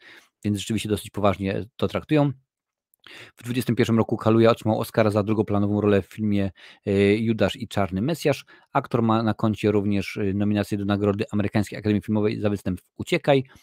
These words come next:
Inne znane tytuły to między innymi Czarna Pantera, Queen, Slim, Sicario oraz serial. E, dobra, nie powiem jaki serial, bo, bo zbyt dużo tego koloru się pojawia, a ostatnio między innymi Meczyki,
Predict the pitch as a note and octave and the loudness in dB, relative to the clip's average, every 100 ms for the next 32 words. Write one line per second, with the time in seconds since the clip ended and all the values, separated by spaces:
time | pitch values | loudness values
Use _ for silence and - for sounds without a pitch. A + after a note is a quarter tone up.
0 | _ _ C3 A2+ G#2+ G#2 G#2 G2+ G#2+ G#2 | _ _ 0 2 2 2 0 -2 0 0
1 | - G#2 G2+ G2+ F#2 F2 - D3 C3 B2+ | 2 0 0 -2 -4 -4 0 0 0 2
2 | A#2+ A2+ - - B2 C3+ - - A#2+ A2+ | 2 2 0 0 0 -2 -8 0 2 2
3 | B2 - - - C3+ B2+ G2+ G#2+ G#2 - | -2 -8 -16 -10 -8 -2 0 2 0 0
4 | G#2 F#2+ - - - A#2 G#2+ G#2 - - | -4 -4 -8 -8 -2 2 2 0 -4 -20
5 | - - _ _ _ _ _ _ _ _ | -20 -20 _ _ _ _ _ _ _ _
6 | _ _ B2 A#2+ A2+ G#2+ G#2+ F#2 G2 A2 | _ _ -6 -4 -4 -4 -4 -2 -2 0
7 | G#2 G2+ G2 - G2 G2 G2+ G2+ G#2 G#2 | -2 -2 -4 -4 -2 0 -2 0 0 0
8 | G#2 F#2+ G#2 G#2+ G2+ - G2+ - G2+ G2 | -2 -2 0 0 0 0 -2 0 0 0
9 | F#2+ F#2+ F2+ F2+ F#2 G2 F#2+ E2+ E2 - | -2 -6 -4 -6 -4 -6 -6 -10 -12 -20
10 | - - G2 G2 F#2+ G2 F2+ G2 G2 G2 | -20 -14 -6 -4 -2 -2 -2 -2 -2 -2
11 | - A2 - G2+ | -2 -4 -4 -6